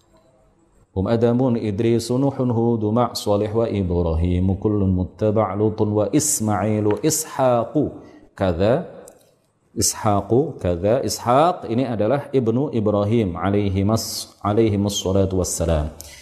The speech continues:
Ishaq ini juga adalah putra dari Nabi Ibrahim alaihi salam. Wa huwa nabiyyun min anbiya'illahil kiram. Beliau adalah seorang nabi di antara nabi-nabi Allah yang mulia. Wa qad akhbarallahu ta'ala an nubuwwati Ishaq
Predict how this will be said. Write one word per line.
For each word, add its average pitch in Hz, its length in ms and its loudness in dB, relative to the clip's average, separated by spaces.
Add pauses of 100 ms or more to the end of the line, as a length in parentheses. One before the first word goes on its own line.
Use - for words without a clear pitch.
(160)
Ishaq 143 320 2
ini 156 160 2
juga 139 240 0
adalah 127 240 2
putra 131 400 0 (560)
dari 120 240 0
Nabi 110 240 0
Ibrahim 101 480 2
alaihi 95 320 0
salam. 82 720 -2 (160)
Wa 110 160 2
huwa 113 160 2
nabiyyun 117 320 0
min 110 160 0
anbiya'illahil 104 960 0
kiram. 104 640 -2 (640)
Beliau 101 240 -2
adalah 104 200 2
seorang 104 320 0
nabi 120 560 0 (240)
di 98 80 -6
antara 98 280 2
nabi-nabi 101 480 0
Allah 98 320 0
yang 98 80 0
mulia. 117 320 2
Wa 98 80 0
qad 104 160 -2
akhbarallahu 104 720 0
ta'ala 104 440 0
an 107 200 0
nubuwwati 107 560 0
Ishaq 107 440 -2